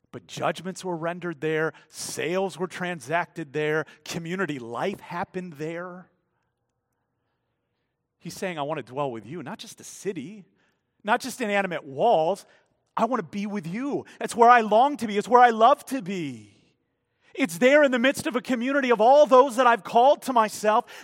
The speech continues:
that I find my great delight, my sweetest delight. And so among that people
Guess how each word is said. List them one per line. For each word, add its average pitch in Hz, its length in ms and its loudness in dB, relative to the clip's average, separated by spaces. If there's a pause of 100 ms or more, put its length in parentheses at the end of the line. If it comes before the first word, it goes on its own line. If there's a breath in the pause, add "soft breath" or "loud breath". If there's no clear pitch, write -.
that 247 120 8
I 240 140 4
find 277 460 0
my 247 160 2
great 233 420 -2
delight, 240 480 0
my 233 160 4
sweetest 294 720 -4
delight. 151 540 -2 (920 soft breath)
And 262 220 0
so 247 280 0
among 247 560 2
that 208 260 -4
people 170 480 -8